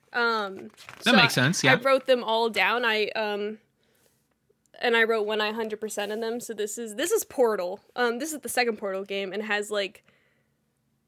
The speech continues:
Speaker 1: all of the difficulty and whatnot, like, what co-op is. I don't have any of the co-op trophies, which sucks. Um, 'cause you, you need someone else to play with. <laughs> So, um,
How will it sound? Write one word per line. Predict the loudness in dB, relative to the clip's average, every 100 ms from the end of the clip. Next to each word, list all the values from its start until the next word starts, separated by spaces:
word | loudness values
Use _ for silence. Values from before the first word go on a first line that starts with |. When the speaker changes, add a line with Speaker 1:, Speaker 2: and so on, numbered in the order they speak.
| _ -2
Speaker 1:
all | 0 0
of | -2 -4
the | -8 -6
difficulty | -6 -6 -4 -4 -4 -6
and | -2
whatnot, | -2 -2 -4
like, | -6 -8
what | -12 -6
co-op | -4 0 0 -2 -2
is. | -4 -2 0
I | 2
don't | 2
have | 0
any | 0 0
of |
the | -2
co-op | -6 -4 -4 -4
trophies, | -2 -2 -2 -8 -12
which | -12
sucks. | -6 -6 -6 -10 -16 -16 -20 _ _ _ _ -4
Um, | -2 -2 -4 -6 -10 -16 _ _ _ _ _ _ _ _ _ _ -20 -8
'cause | -6 -4
you, | -4 -6 -10
you | -8 -6
need | -6 -8
someone | -8 -6
else | -8 -10
to | -4
play | 0 2
with. | 0 -2 -6
<laughs> | -14 -16 -20 _ _ _ -16 -14 -14 -18 -12
So, | 0 2 4 2 0 _ -2
um, | 0 0 -4 -8 -12